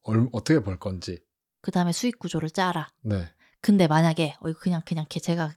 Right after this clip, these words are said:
Speaker 2: 계속 그냥 생각나는
Speaker 1: 어, 네, 그렇게
Speaker 2: 질문이에요.
Speaker 1: 해주세요.
Speaker 2: 어.
Speaker 1: 네, 네.
Speaker 2: 내가 뭘 하고 싶은 게 생겼어.
Speaker 1: 네.
Speaker 2: 뭐 카페를 하고 싶어.
Speaker 1: 네, 네.
Speaker 2: 나는 뭐 커피를 좋아하고 막 이렇게 스토리가 생겼어요.
Speaker 1: 네, 네.
Speaker 2: 카페를 하고 싶어.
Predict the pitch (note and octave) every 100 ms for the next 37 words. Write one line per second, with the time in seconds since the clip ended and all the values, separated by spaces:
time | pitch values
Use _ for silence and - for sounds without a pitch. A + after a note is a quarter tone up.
0 | - E3 F3+ D#3+ G3 B3 C4+ G3+ F3 -
1 | D#3+ - F#3+ E3 C#3+ C#3 A#2+ F2 F#2+ F#2
2 | F2+ F2 - _ _ _ _ _ _ _
3 | _ _ F#3+ F#3+ F3 F#3+ F#3 B3 B3 -
4 | A3+ G#3 G3 F3 A#3+ A3 - C#3+ - -
5 | G#2+ F#2+ F2+ _ _ _ _ - - -
6 | A#3 A#3+ G#3 F#3 A3 - - - A2 G#2+
7 | F#2+ F#2 F2 _ _ _ - E3+ E3 D#3+
8 | D#3+ - G#3 - G3 - E3 E3 E3+ E3+
9 | - - F#3+ G#3 - - F3+ - - -
10 | C4+ A3 B3 C#4+ B3+ - C#3 _ _ _
11 | - G#2+ G#3+ - A3 F#3+ G3+ - -